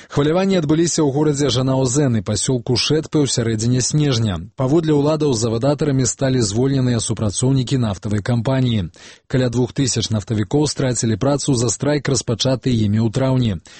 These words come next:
Рабочыя дамагаліся, ў прыватнасці, павелічэння заробкаў. Цэнтр выбаркамсам абвешчанай Прыднястроўскай Малдаўскай Рэспублікі сёння афіцыйна абвясціў аб абранні прэзідэнтам былога спікера парламенту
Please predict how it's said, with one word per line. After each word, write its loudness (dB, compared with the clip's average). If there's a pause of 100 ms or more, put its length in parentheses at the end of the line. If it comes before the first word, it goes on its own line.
(200)
Рабочыя 0
дамагаліся, 0
ў -4
прыватнасці, 0 (180)
павелічэння 0
заробкаў. 0 (1040)
Цэнтр 2
выбаркамсам 0
абвешчанай 0
Прыднястроўскай -2
Малдаўскай 0
Рэспублікі 0
сёння 0
афіцыйна 0
абвясціў 0
аб -2
абранні 0
прэзідэнтам -2
былога 2
спікера -2
парламенту 0